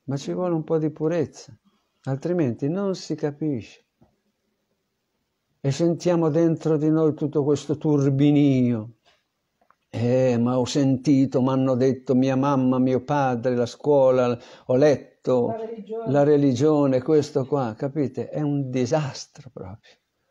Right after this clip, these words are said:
Speaker 1: è un disastro. Ed eccoci qua,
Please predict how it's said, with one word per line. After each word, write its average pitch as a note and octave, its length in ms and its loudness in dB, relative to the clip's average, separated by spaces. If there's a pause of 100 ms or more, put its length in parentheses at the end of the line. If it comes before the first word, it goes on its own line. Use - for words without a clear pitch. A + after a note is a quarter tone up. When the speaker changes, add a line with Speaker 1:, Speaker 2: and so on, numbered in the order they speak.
(220)
Speaker 1:
è - 140 -12
un C#3+ 200 -4
disastro. - 720 -8 (1800)
Ed A#2+ 160 -4
eccoci C#3 420 -2
qua, A#2+ 400 -8